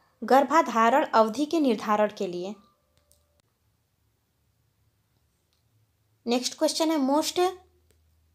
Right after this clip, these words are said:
नेक्स्ट क्वेश्चन है, most useful screening test for cancer cervix, यानी कि सर्विक्स के कैंसर में कौन सा स्क्रीनिंग सबसे यूजफुल होता है?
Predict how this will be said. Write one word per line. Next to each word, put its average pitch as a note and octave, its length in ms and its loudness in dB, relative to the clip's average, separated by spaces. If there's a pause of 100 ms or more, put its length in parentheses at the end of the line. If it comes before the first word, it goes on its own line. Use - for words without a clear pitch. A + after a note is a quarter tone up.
(680)
नेक्स्ट B3+ 280 -4
क्वेश्चन D#4+ 340 0
है, E4+ 80 2
most C#4+ 360 2
useful C#4+ 680 0
screening B3+ 540 0 (100)
test B3+ 240 4
for C4 380 0 (540)
cancer A#3+ 320 2
cervix, G3+ 480 -2 (720)
यानी A3 220 -4
कि D#4 220 -4 (1040)
सर्विक्स B3 440 -4
के C#4+ 200 -4
कैंसर B3 520 -2
में C4 280 -6
कौन C4 320 0
सा D4 220 0
स्क्रीनिंग A#3 560 -4 (340)
सबसे D#4 540 -2 (680)
यूजफुल A#3 540 -2
होता G3+ 280 -2
है? G3 240 -8